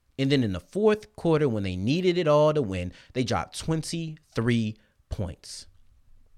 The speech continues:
In the second and fourth quarter combined, they outscored Alabama A and M forty-seven to twenty-six, and that's the reason they were able to win this game. They had more second chance points. They were able to actually convert more of their offensive rebounds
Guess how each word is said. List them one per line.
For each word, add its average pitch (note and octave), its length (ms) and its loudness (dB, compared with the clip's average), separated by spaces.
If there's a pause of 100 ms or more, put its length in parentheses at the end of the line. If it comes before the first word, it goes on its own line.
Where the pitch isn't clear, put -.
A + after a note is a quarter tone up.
(880)
In D#3 100 6
the C#3+ 80 6
second G#3+ 400 2
and F#3+ 100 2
fourth F3 300 2
quarter D#3+ 240 2
combined, A2 560 0 (240)
they D3 300 4
outscored D3 680 2
Alabama B2+ 500 2
A A2 200 -2
and G2+ 140 -2
M F2 240 -6 (360)
forty-seven C#3 880 2
to A2 100 -6
twenty-six, - 720 -6 (180)
and A2 180 -2
that's C3 280 0
the D#3 100 -2
reason B2 300 0
they A#2 80 2
were A2+ 100 4
able G2 220 -2
to F#2+ 80 -4
win F2+ 160 -4
this E2+ 160 -8
game. - 220 -14 (260)
They B2+ 140 0
had C3 280 2
more C#3 400 4
second D#3+ 300 -2
chance C#3+ 240 -2
points. A2 280 -6
They A#2 80 -2
were B2 120 0
able B2+ 160 0
to - 120 -4
actually B2+ 340 -2
convert A2+ 440 0
more B2 200 2
of A2+ 40 2
their A2+ 100 0
offensive A2 460 -2
rebounds G#2+ 500 0